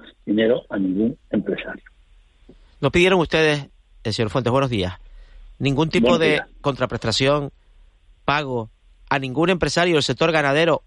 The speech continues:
Speaker 2: usted o su sobrino Taichet, durante su etapa al frente de la Dirección General de Ganadería del Gobierno de Canarias? ¿Sí o no?
Speaker 1: Yo, yo nunca. Yo, mm, la respuesta a mi so-, a las preguntas,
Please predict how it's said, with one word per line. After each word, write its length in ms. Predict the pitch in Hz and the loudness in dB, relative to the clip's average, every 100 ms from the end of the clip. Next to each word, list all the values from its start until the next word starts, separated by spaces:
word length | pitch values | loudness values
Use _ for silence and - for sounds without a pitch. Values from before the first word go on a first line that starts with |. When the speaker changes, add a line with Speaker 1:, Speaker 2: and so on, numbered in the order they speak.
| - | -10
Speaker 2:
usted 400 | 117 - 180 151 _ _ _ | -6 0 0 0 _ _ _
o 80 | - | -14
su 100 | 107 | -10
sobrino 300 | 104 101 139 | -4 -2 -2
Taichet, 420 | 139 123 - 147 - _ _ _ - | 0 0 2 -2 -4 _ _ _ -8
durante 360 | 127 123 113 117 | -2 0 0 -2
su 200 | 135 127 | 2 2
etapa 300 | 117 156 156 | 2 0 0
al 100 | 135 | -2
frente 300 | 139 156 156 | -2 0 0
de 80 | 135 | 2
la 100 | 123 | 2
Dirección 260 | 113 135 | 2 2
General 200 | 143 139 | 2 2
de 60 | 139 | 2
Ganadería 360 | 127 123 123 135 | 2 2 2 0
del 80 | |
Gobierno 240 | 120 120 131 | 0 -2 -4
de 40 | |
Canarias? 340 | 143 143 101 - _ _ _ _ | -6 -4 -6 -10 _ _ _ _
¿Sí 180 | - 175 | -2 0
o 80 | 156 | 2
no? 200 | 104 78 - | 0 -2 -2
Speaker 1:
Yo, 400 | 214 117 185 226 - _ _ - | 2 4 2 -2 -16 _ _ 0
yo 360 | 123 117 214 - _ | 2 4 2 -2 _
nunca. 640 | - 123 135 135 101 107 101 _ _ _ | 0 2 4 2 -2 -8 -12 _ _ _
Yo, 340 | - 107 123 | -6 0 0
mm, 400 | 131 175 120 113 107 | 0 0 2 4 2
la 160 | 104 95 | 2 -2
respuesta 460 | - - 135 - 139 | -4 -4 -2 0 0
a 380 | 120 104 98 95 | 2 0 0 -4
mi 140 | 101 | -4
so-, 200 | 104 - | -4 -4
a 40 | 113 | -2
las 240 | 104 92 - | 0 0 -2
preguntas, 360 | 104 110 120 | 0 2 2